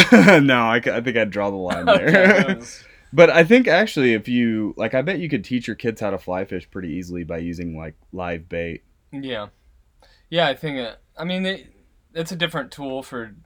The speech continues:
Speaker 2: a different, you know, thing, so.
Speaker 1: I think that's why I look at the,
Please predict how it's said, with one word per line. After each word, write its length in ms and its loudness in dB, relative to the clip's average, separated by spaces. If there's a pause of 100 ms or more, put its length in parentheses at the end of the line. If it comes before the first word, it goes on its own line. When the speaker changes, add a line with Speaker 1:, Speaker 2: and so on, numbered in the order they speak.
Speaker 2:
a 140 -12
different, 460 -14 (180)
you 120 -16
know, 140 -16
thing, 440 -16
so. 400 -14 (280)
Speaker 1:
I 60 -4
think 180 -10
that's 200 0
why 180 -2
I 20 -4
look 220 -6
at 100 -12
the, 220 -12